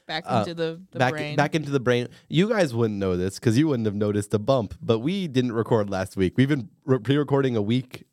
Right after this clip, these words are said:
Speaker 2: like, we've been pre-recording way in advance. So about a month ago, or a little over a month ago, we missed a week. That's
Speaker 1: Yeah.
Speaker 2: because of, uh, college got really stressful, and so we decided to take a week off.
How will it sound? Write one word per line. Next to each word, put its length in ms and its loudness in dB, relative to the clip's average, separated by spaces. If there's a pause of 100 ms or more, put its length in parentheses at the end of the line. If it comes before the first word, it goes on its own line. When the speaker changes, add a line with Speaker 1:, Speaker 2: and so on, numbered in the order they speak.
Speaker 2:
like, 200 0 (320)
we've 80 6
been 120 0
pre-recording 680 0
way 300 4
in 80 -2
advance. 420 -2
So 160 4
about 240 2
a 40 0
month 340 0
ago, 440 0 (120)
or 240 4 (100)
a 40 4
little 220 2
over 160 2
a 40 2
month 180 -2
ago, 240 -2 (280)
we 200 4
missed 400 -2
a 40 4
week. 380 -4 (260)
That's 280 2
Speaker 1:
Yeah. 80 -4
Speaker 2:
because 280 0
of, 280 -8 (160)
uh, 320 0 (100)
college 380 0
got 160 -2
really 240 0
stressful, 400 0
and 100 2
so 100 2
we 80 2
decided 320 0
to 60 -8
take 60 -2
a 20 -2
week 140 2
off. 160 -2